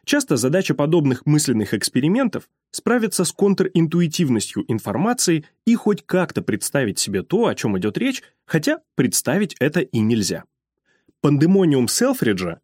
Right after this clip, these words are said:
по сути, бросает вызов картезианской модели, которую мы с вами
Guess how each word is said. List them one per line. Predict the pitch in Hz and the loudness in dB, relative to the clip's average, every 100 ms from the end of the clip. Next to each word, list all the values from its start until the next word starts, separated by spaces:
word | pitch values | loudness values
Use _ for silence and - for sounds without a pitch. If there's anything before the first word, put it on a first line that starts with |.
| _ | _
по | - | -4
сути, | 170 285 254 | -2 0 0
бросает | 254 175 - 233 - | -2 -2 0 -2 0
вызов | 196 190 151 | 0 0 0
картезианской | 160 151 151 139 131 104 - 143 | -4 0 0 2 0 0 -2 -2
модели, | 107 233 254 | -2 0 0
которую | 160 139 254 220 135 | 0 -2 0 2 2
мы | 131 | 2
с | 180 117 | 0 0
вами | 160 156 | 0 0